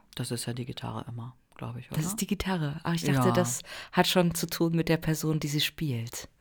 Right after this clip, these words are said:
Speaker 1: Das weiß ich jetzt nicht so genau.
Speaker 2: <laughs>
Speaker 1: Und, äh, aber, äh, ja,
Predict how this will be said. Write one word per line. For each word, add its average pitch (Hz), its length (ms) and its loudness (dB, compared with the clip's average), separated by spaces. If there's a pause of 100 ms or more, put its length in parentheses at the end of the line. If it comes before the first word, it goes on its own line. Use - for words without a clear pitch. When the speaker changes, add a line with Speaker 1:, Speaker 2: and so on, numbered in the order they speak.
Speaker 1:
Das 170 280 2 (140)
weiß 151 320 6
ich 160 160 -2
jetzt 156 220 0
nicht 151 140 -2
so 151 120 -2
genau. 143 460 2
Speaker 2:
<laughs> - 60 -4
Speaker 1:
Und, 143 160 0
äh, 117 40 -2
aber, 123 500 0 (500)
äh, 147 280 6 (360)
ja, 117 300 -4